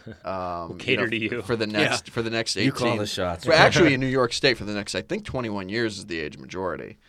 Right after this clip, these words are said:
Speaker 2: Oh.
Speaker 1: Where parents don't, where parents don't know. I, I think, I think. P-, please don't quote me on that.
Speaker 2: <laughs>
Speaker 1: Um, but, um, and that's not advice, by the way. Um,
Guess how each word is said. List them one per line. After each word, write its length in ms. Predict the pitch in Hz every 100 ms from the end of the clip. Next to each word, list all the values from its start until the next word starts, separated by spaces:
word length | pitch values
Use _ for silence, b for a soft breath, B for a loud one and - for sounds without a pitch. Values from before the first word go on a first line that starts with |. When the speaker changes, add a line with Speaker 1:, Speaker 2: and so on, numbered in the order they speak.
| b
Speaker 2:
Oh. 220 | 98 139
Speaker 1:
Where 200 | - 107
parents 400 | 95 98 95 85
don't, 280 | - 90 76
where 120 | -
parents 340 | 113 87 90 -
don't 180 | 80 80
know. 280 | 82 82 76
I, 140 | - - -
I 40 |
think, 560 | - - - 92 - -
I 80 | 98
think. 460 | 85 - 90 71 -
P-, 100 | 95
please 420 | - 139 131 107
don't 200 | 90 73
quote 200 | 101 95
me 80 | 87
on 60 | 139
that. 440 | 151 135 139 - -
Speaker 2:
<laughs> 180 | -
Speaker 1:
Um, 360 | 113 117 113 110
but, 260 | 113 110 -
um, 640 | 104 104 98 98 90 82 -
and 180 | 107 110
that's 240 | 107 101 -
not 180 | 92
advice, 360 | 87 98 82 80
by 140 | - 76
the 80 |
way. 180 | 73 73 - b b
Um, 500 | - 113 110 104 113